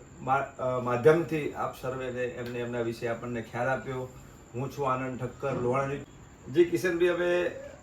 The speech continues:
એક છેલ્લા પ્રશ્ન તો મેં તમને કર્યો, પણ સાથે સાથે મને એક એવો વિચાર આવ્યો કે મેં તમારા થકી ઘણી સમાજ સેવાઓ જોઈ છે, તમે ઘણી સંસ્થાઓ સાથે જોડાયેલા છો, તો એ વિશે પણ આમ આપણા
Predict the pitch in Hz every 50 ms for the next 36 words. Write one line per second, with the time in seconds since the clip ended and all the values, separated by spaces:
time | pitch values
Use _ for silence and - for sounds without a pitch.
0 | - - - 170 170 - 156 135 - - - - - 165 165 180 170 - 160 165
1 | 156 - 175 180 165 156 165 160 151 156 143 135 147 147 156 156 147 - 160 165
2 | 160 160 - 127 - 143 147 156 170 185 170 180 175 175 175 156 147 151 165 170
3 | 165 - - 147 151 147 135 127 123 120 - 123 117 117 117 120 - 139 139 120
4 | 135 143 131 - 147 139 139 143 143 139 139 143 139 139 139 - - - - -
5 | - 156 143 - 160 147 127 110 107 - - - - - - - - - - -
6 | - - - - - - 143 165 160 - - 156 165 175 - - - - 165 151
7 | 147 135 131 120 117 123 120 117 113 - 120 117 - - 135 131 127 139 - 127
8 | 127 139 135 - 139 131 - - - 139 135 139 131 131 127 123 - 113 104 107
9 | 117 117 117 113 107 107 107 101 - 113 110 110 - - - - - - - -
10 | - - - 165 170 175 175 175 - 180 180 160 180 175 160 160 160 156 - 151
11 | 147 147 151 147 147 147 147 -